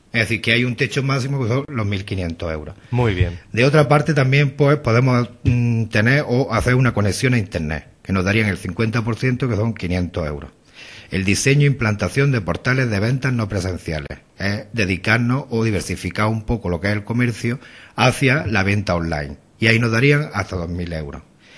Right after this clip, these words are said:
Speaker 1: Ampliación y reforma de establecimiento. Esto lleva, pues, el tema de acometimiento de obra civil, ¿vale?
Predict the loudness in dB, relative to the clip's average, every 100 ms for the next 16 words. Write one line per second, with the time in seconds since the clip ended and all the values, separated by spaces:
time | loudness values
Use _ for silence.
0 | -20 -10 0 0 2 2 2 4 4 2
1 | -2 -2 -2 0 2 2 0 -2 -2 -2
2 | 0 0 0 -4 -18 _ -2 0 0 2
3 | 2 0 -4 -8 -8 -6 -4 -2 0 0
4 | -2 -2 -4 -2 -2 -2 -4 -6 -6 -4
5 | -2 -2 -2 -2 0 0 -4 -14 _ _
6 | _ _ -4 -2 -2